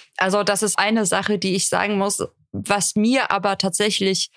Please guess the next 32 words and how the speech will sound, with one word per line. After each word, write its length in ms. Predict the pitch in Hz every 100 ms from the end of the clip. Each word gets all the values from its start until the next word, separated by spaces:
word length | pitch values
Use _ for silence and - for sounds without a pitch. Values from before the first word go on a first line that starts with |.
| _ _ _ _ _
mich 360 | 208 240 - -
gestört 400 | 220 - 220 226
hat 160 | 214 185
in 140 | 202
meiner 260 | 196 208 208
Kindheit 400 | 220 214 202 185
ist, 260 | 190 -
als 140 | 196 202
ich 120 | 185
diese 340 | 208 190 196
Phase 460 | 185 202 208 208 202
hatte, 440 | 190 190 196 196 185 - -
haben 160 | 190 196
meine 240 | 185 196
Eltern 520 | 185 190 202 190 190 - _ _ _ -
einfach 360 | 185 190 175
kaum 300 | - 202 190
Zeit 260 | - 196 185
für 140 | 202
mich 200 | 180 175
gehabt. 380 | 175 170 160 -
Die 140 | 185
haben 400 | 185 185 185 185 -
einfach 260 | - 190 202
so 160 | 180 208
viel 200 | 226 208
gearbeitet. 680 | 202 180 185 180 170 175
Ich 140 | 170 -
konnte 340 | 202 220 190
gar 220 | 170 170
nicht 320 | 175 175 - _ - -
wirklich 520 | 208 208 208 190 -